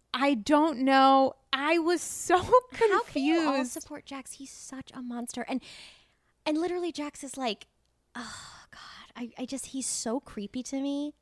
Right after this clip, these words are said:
Speaker 2: He's so creepy to me. And I don't like Brittany. I'll be the only one to say it. She's not great. She doesn't do it for me.
Speaker 1: Why doesn't she do it for you?
Speaker 2: She's just there. She's not, she doesn't help. <sighs> She's just, that whole situation, she just doesn't, she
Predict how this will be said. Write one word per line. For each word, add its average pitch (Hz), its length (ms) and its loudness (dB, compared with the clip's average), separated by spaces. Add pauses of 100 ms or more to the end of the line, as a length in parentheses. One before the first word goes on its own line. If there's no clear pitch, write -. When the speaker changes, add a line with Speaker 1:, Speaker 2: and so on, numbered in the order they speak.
(180)
Speaker 2:
He's 240 200 -12
so - 320 -8
creepy 185 300 -12
to - 60 -14
me. - 160 -16
And 254 140 -10
I 415 180 -4
don't 392 120 -2
like 220 200 -6
Brittany. - 400 -8
I'll 247 120 -6
be 311 100 -4
the 233 140 -4
only 208 160 -4
one 208 140 -6
to 202 60 -8
say 202 220 -6
it. 190 140 -10
She's - 300 -16
not 220 200 -8
great. 156 260 -8
She - 120 -20
doesn't 262 240 -8
do 190 120 -8
it 175 100 -12
for 202 120 -12
me. 190 240 -10 (480)
Speaker 1:
Why 214 160 -10
doesn't 247 200 -6
she 262 140 -8
do 220 200 -8
it 302 80 -14
for - 200 -16
you? - 100 -14
Speaker 2:
She's 247 200 -8
just 622 220 -2
there. 226 760 -6
She's - 260 -14
not, 466 260 -12 (160)
she - 160 -18
doesn't 427 240 -12 (120)
help. 247 280 -10 (340)
<sighs> - 340 -20
She's - 260 -16
just, - 280 -12 (500)
that 254 120 -14
whole 370 280 -14
situation, 226 800 -12
she - 140 -16
just 285 180 -14
doesn't, 247 340 -10 (300)
she - 460 -20